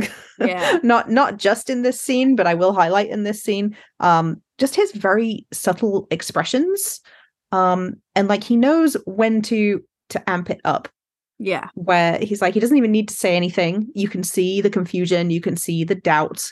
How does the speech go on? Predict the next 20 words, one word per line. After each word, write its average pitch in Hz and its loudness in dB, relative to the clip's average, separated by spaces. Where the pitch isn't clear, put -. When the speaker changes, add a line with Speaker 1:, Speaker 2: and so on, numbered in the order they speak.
Speaker 2:
Um, 170 0
and 208 0
Speaker 1:
Mm-hmm. 220 6
Speaker 2:
he 220 4
manages 285 2
to 254 -2
give 226 2
you 233 6
that - 0
impression 180 0
that 196 -2
there's, 190 -2
like, 175 0
there's 214 0
so 220 0
much 254 2
happening 190 -2
in 180 0
his 170 0
brain 156 -2